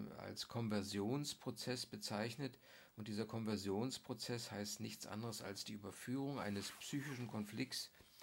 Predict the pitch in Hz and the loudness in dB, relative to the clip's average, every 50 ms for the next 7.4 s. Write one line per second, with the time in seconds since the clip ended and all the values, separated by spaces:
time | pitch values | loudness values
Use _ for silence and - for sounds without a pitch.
0 | - - - - - - - 123 131 - 104 104 110 113 104 - - 113 120 117 | -16 -14 -14 -16 -6 -2 0 0 2 4 4 4 4 4 2 0 2 2 2 2
1 | 123 113 107 104 101 110 107 - - 98 95 92 - - 98 92 90 92 92 - | 4 4 4 4 4 2 0 -2 -2 -2 -4 -4 -4 -4 -4 -4 -4 -6 -10 -14
2 | - _ - - - - - - - - - - - 98 107 120 120 - - - | -20 _ -20 -20 -20 -20 -20 -18 -14 -10 -6 -2 2 4 4 4 4 0 -4 -8
3 | - - 101 104 107 110 107 104 104 104 104 - - - - - _ _ _ _ | -8 -2 0 2 4 4 4 4 4 2 0 -4 -12 -18 -20 -20 _ _ _ _
4 | - - 107 107 104 101 104 - - - - - - 104 104 123 139 160 147 123 | -8 -4 0 0 0 0 -2 -4 -12 -16 -10 -6 0 2 4 4 4 2 0 0
5 | - - - 123 113 117 110 104 101 104 101 104 - - 131 139 143 147 151 143 | -2 -2 -2 0 0 2 2 2 0 0 -2 -2 -2 -2 0 2 2 2 2 0
6 | 139 131 - - - - - - - - 117 117 104 113 104 - - - - 113 | -2 -4 -6 -12 -20 -20 -20 -20 -8 -4 -4 -2 0 0 0 0 0 2 6 6
7 | 123 135 127 110 95 87 - - | 8 8 8 6 6 2 0 -6